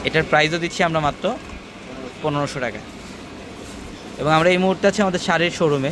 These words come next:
আমাদের, আহ, কেশিয়ার লিটন ভাইয়ের যে শোরুম, এই শোরুমটার মধ্যে আসলে দেখেন আপনারা, এই শোরুমটার মধ্যে কিন্তু আপনারা বেনারসি শাড়ি কালেকশন পাবেন, সব ধরনের এক্সক্লুসিভ পাড়ি শাড়ি কালেকশন পাবেন, বিয়ের A to Z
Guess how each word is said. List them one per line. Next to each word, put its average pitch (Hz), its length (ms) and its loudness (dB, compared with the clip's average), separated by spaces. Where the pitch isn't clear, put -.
আমাদের, 135 300 2
আহ, - 500 -8
কেশিয়ার 196 340 4
লিটন 180 260 0
ভাইয়ের 175 180 0
যে 160 60 -4
শোরুম, 151 320 -2
এই 175 140 2
শোরুমটার 185 300 0
মধ্যে 175 220 -2
আসলে 156 180 -4
দেখেন 131 240 0
আপনারা, 151 220 -2
এই 165 140 4
শোরুমটার 180 300 -2
মধ্যে 175 220 -4
কিন্তু 160 220 -4
আপনারা 160 200 -2
বেনারসি 143 420 0
শাড়ি 165 180 0
কালেকশন 139 360 -4
পাবেন, 127 220 -2
সব 156 160 4
ধরনের 170 160 2
এক্সক্লুসিভ 160 500 -4
পাড়ি 156 220 4
শাড়ি 160 160 0
কালেকশন 147 300 -2
পাবেন, 139 260 0
বিয়ের 170 240 4
A 190 40 2
to 196 280 2
Z 233 80 6